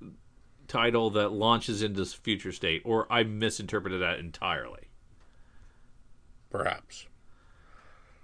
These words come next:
Speaker 1: Ugh.
Speaker 2: <laughs> Comics ain't easy, brother. That's why we're here.
Speaker 1: <laughs>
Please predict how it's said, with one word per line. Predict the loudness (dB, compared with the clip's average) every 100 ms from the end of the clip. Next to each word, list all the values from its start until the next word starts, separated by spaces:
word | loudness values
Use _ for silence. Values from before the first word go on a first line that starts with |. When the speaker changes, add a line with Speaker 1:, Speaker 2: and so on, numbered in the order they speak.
| -6
Speaker 1:
Ugh. | -4 -4 -6 -8 -10 -14 -20 -20 -20 -20 -20 -20 -18 -14 -12 -14 -16 -12 -4
Speaker 2:
<laughs> | -2 -2 4 6 6 0 0 4
Comics | 6 6
ain't | 6 6
easy, | 6 6
brother. | 4 6 4
That's | 4
why | 4
we're | 4 2
here. | -2 -6 -14 -20 -20 -20 -20 -8
Speaker 1:
<laughs> | -2